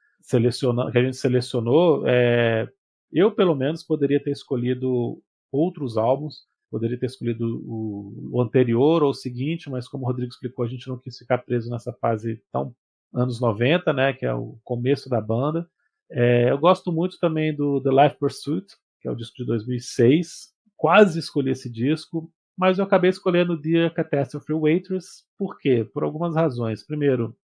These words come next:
é, é o primeiro álbum onde a formação original se desfez. A Isobel Campbell e o Stuart David saíram da banda, então eles já tinham que se reformular.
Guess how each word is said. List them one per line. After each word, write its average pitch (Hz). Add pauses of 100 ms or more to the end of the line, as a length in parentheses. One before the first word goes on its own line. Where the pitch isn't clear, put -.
(140)
é, 131
é 151
o 123
primeiro 160
álbum 156
onde 147
a 151
formação 147
original 139
se -
desfez. 113 (400)
A 113
Isobel 113
Campbell 123
e 120
o 120
Stuart -
David 117
saíram 151 (460)
da 117
banda, 123
então 123
eles 123
já 127
tinham 135
que 123
se 135
reformular. 117